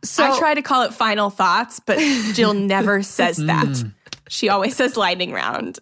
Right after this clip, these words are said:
Speaker 2: And I, I respect that.
Speaker 1: It feels right.
Speaker 3: It could have a new name each time. It could just be something different.
Speaker 2: Yeah.
Speaker 1: We just came off of the bill
Speaker 2: I'm
Speaker 1: of
Speaker 2: gonna
Speaker 1: the
Speaker 2: name it in the
Speaker 1: week.
Speaker 2: outline different.
Speaker 1: We're wrapping up. It feels
Speaker 2: Yeah.
Speaker 1: like, here we go. Let's get into it.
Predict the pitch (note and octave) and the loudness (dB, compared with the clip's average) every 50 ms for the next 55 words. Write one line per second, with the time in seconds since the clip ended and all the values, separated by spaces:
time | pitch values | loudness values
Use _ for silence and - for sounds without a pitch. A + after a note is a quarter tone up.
0 | _ - F3 - A3+ A3 - - G#3+ G3+ A#3 B3+ B3 - - A3 A#3 C#4 C#4 - | _ 0 0 2 2 0 0 0 0 0 0 -2 -2 -2 -2 0 0 0 -2 -2
1 | - D#4+ G4 - - - G#3 D3+ - - - - B4+ - - - D4+ - _ D4 | 0 -2 -2 -2 -2 -2 -2 0 0 -2 -4 -6 -6 -8 -6 -8 -12 -4 _ -2
2 | D4 B3+ C#4 - D4 C#4 D4 D4 D4 C#4+ D4+ D4 A#3+ A3+ B3 B3+ A3+ G3+ E3+ - | -2 0 0 0 2 4 4 2 2 0 -2 0 2 2 2 2 0 0 -2 0
3 | G3 F#3 F3+ E3 D#3+ D#3 D#3 D#3+ D#3+ D#3 D3 D3 D3 C#3+ C#3 C#3 C3 - - C#3 | 0 0 0 2 2 2 2 2 2 2 2 2 2 0 0 0 0 -2 -2 0
4 | C3 C3+ A#2 G#2 A2 A#2 A#2+ - - - B2+ - - C3 A#2+ - A#2 A#2+ A#2+ - | 0 0 0 -2 -2 -4 -6 -6 -6 -6 -6 -6 -4 -4 -4 -4 -4 -6 -6 -8
5 | G#2 - - - - - - - - - - - B3 B3+ D4 - - - - - | -10 -10 -10 -10 -10 -10 -8 -12 -14 -14 -8 -2 -2 0 0 -2 -4 -8 -4 -4
6 | - A#4+ C#4+ C#4 A#3+ A#3 D4+ D#4 - - F#4+ E4 D#4 D#4 D#4+ D4 E4+ B3+ C#4+ A#3 | -2 0 0 0 2 0 0 0 0 0 0 2 4 2 2 2 0 -2 -2 -2
7 | G#3 A#3+ A#3+ B3+ C#4+ D4 B3+ A#3+ A3 G#3+ G#3 G#3+ A3 A3 G#3+ G#3 C4 B3+ F#3+ F#3 | 0 2 4 4 6 6 4 4 4 4 2 2 2 2 2 2 2 0 0 0
8 | F#3 F#3+ F3 F#3 F#3 F3+ F3+ F3+ F3+ F#3 F3+ - - E3+ - A#3 A3+ A#3 B3 B3+ | 0 0 -2 -4 -6 -6 -8 -4 -2 -2 -2 0 0 2 2 2 2 2 2 2
9 | C4+ D4 D#4+ - F4 C#4 A#3+ G3+ F#3 G#3+ A#3+ A3+ A#3+ A3 - C#4 C4+ C4 - - | 2 2 0 0 0 2 2 2 2 0 0 0 -2 -2 0 2 2 4 4 4
10 | C4 A#3+ A#3+ A#3 - D#4+ F4+ F#4 E4+ D#4+ G4 E4+ B3+ G3 - - - - - - | 2 2 0 0 0 0 0 2 2 2 2 2 2 0 -2 -2 -4 -4 -4 -4
11 | - - F4 E4 D#4 D4+ C#4+ C#4+ - C4+ F#3+ C#3+ C#3+ G#2 - | 0 0 2 2 2 2 0 0 0 0 0 0 0 -2 -6